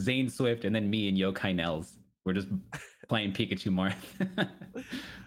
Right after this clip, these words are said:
Speaker 1: Yeah.
Speaker 2: Uh... Uh, that, okay, that's good. Uh, y-, did you get any of the,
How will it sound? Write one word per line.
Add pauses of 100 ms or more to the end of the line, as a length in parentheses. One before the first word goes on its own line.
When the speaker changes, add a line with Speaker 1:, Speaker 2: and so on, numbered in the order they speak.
(220)
Speaker 1:
Yeah.
Speaker 2:
Uh... (440)
Uh,
that,
okay,
that's
good.
Uh,
y-,
did
you
get
any
of
the,